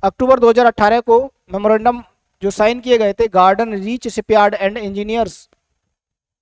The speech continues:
कोलकाता के बीच चार एसवीएल जहाजों के निर्माण के अनुबंध पर हस्ताक्षर किए गए थे, ठीक है। तो ये आपको चार जहाज याद रखने हैं। सबसे पहला कौन सा हो जाएगा आपका?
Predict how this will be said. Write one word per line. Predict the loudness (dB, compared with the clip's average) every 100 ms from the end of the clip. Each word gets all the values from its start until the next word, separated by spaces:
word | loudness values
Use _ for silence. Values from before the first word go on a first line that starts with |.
| _
कोलकाता | 0 2 2 2
के | 2
बीच | 0 -6 -10 -16 -14
चार | 0 2 2 0 -8 _ -4
एसवीएल | -4 -4 -8 -8 -2 0 0
जहाजों | 0 0 2 0 -2
के | -2
निर्माण | -4 -2 -2 -2
के | -4
अनुबंध | -8 -4 -4 -4 -6 -6
पर | -2
हस्ताक्षर | -2 0 -4 -2 -6 -6 _ _ _ _
किए | -2 0
गए | 0 -6
थे, | -10 -8
ठीक | -4 -4
है। | -6 _ _
तो | -2
ये | 2 4
आपको | 4 2 -2
चार | 2 2 2
जहाज | 2 2 4
याद | 2 0
रखने | -4 -6
हैं। | -6
सबसे | -8 -4 -2
पहला | 0 2 2
कौन | 0 0
सा | 0
हो | 2
जाएगा | 2 2
आपका? | 0 0 -6